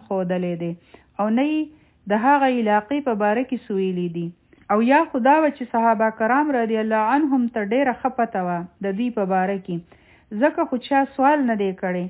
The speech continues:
نو دا یو قوم و، او د دوی هم دا جرم و.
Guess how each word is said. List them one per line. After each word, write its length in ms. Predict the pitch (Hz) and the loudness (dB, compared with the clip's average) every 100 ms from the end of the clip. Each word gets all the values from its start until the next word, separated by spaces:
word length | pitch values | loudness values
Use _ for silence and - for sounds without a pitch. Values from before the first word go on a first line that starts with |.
| - - _ _ _ | -10 -20 _ _ _
نو 120 | 214 208 | -2 4
دا 100 | 269 320 | 6 6
یو 100 | 285 269 - | 2 0 0
قوم 260 | 320 320 254 | 2 2 2
و، 100 | 233 - | 0 -2
او 60 | 214 208 | -2 -2
د 100 | 208 | 0
دوی 100 | 277 269 | 0 2
هم 100 | 285 247 226 | 2 4 2
دا 80 | 240 190 | 2 0
جرم 320 | 240 220 180 | 0 0 0
و. 100 | 170 | -2